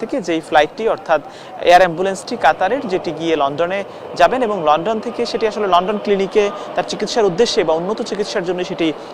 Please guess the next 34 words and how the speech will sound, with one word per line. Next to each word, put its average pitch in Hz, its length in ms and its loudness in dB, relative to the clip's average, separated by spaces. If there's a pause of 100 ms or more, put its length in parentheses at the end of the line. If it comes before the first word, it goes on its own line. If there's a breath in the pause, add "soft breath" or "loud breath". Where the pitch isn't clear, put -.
(120)
যাত্রা 185 280 4
করতে 151 260 -4
পারে। 127 220 4 (840)
যদি 190 140 6
বলতে 202 280 6
চাই, 202 160 4
গত 202 260 4
কয়েকদিন 202 480 6
ধরেই 185 240 0
আসলে 170 260 -2
নানাভাবে 175 380 2
বলা 196 220 2
হচ্ছিল 214 360 -4
যে 208 220 2 (340 loud breath)
বেগম 170 260 4
জিয়াকে 214 240 2
বিদেশে 180 340 2
উন্নত 165 240 -4
চিকিৎসার 185 400 -4
জন্য 180 180 -6
নেওয়া 160 220 4
যেতে 165 220 -4
পারে, 175 240 2
নেওয়া 151 200 2
হতে 170 240 0
পারে, 185 240 2 (280 loud breath)
কিন্তু 214 180 -2
সেখানে 226 500 2
দলের 170 360 6
পক্ষ 214 260 0
থেকে, 226 300 0
দলের 170 260 2
শীর্ষ - 340 -4
নেতাদের 185 380 0